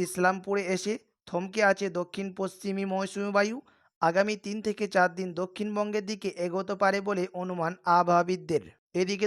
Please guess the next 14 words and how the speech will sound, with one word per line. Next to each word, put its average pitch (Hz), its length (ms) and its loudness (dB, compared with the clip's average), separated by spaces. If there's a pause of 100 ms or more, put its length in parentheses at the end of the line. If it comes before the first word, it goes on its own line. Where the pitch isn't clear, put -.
(120)
দক্ষিণবঙ্গে 202 600 0 (100)
ভারী 175 240 4
থেকে 196 160 -4 (100)
অতি 185 220 -2
ভারী 190 220 4
বৃষ্টির 185 420 -4
সম্ভাবনা 190 520 4
রয়েছে 196 380 2 (480)
বীরভূম, 190 460 2 (120)
মুর্শিদাবাদ, 185 600 2 (180)
পূর্ব 180 180 0 (160)
বর্ধমান, 190 400 0 (160)
পশ্চিম 180 380 -4
বর্ধমান, 196 460 2